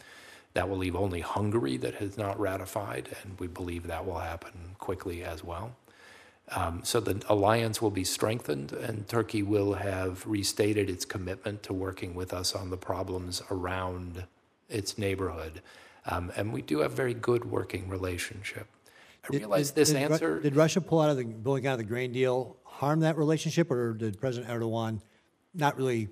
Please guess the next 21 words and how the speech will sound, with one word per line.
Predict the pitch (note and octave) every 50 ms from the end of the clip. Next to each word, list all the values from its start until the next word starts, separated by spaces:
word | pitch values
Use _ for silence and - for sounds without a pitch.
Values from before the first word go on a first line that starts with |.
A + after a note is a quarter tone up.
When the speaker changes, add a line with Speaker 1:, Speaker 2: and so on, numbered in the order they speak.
| -
Speaker 2:
care | - - - B2 A#2 A2
that | G2+ F#2+ F2+ -
much? | G2+ B2
Speaker 1:
I | C3 C#3+ F3+ F3+
think, | E3+ F3+ - - - F3+ F3 E3+ - C#3+
no, | C#3+ D3+ D#3 D3+ D3 C3+
I | C3 C#3 C#3+
believe, | C3+ C3 - D3 C#3+ D#3 E3 E3+ E3 D#3+ D3 - - - - _ -
well, | D3 A#2
I, | G2 G2 G2
again, | G2+ G2 G#2 G2+ A2 G2+ F#2 G2
I | G2
won't | G2 G2 G2+ F#2+ F2+ F2
characterize | - - F2+ F2 F2 F2 - G#2 G#2 G2+ G#2 F#2+ - A2+ G#2+
President | - - G2 F#2 F#2 G2+ F#2 F2 E2+
Erdogan's, | F2+ G2+ E2+ F2 F2 F2 D#2 D#2 D#2 D#2 E2 - - - - - _ - - D3+
you | A2+
know, | E2 E2 E2 E2 -
emotions. | - G2+ F2+ F2 F2 E2+ E2 - - E2+ E2 E2+ F#2+ G#2 - - - - -
I, | F#2+ F#2+ F#2+ G2 F#2 F#2+ F#2+ F#2+ F#2+ - - - - -
um, | G2+ F#2+ F#2+ F2+ F2 F2 F2 F2 E2 E2+ F2+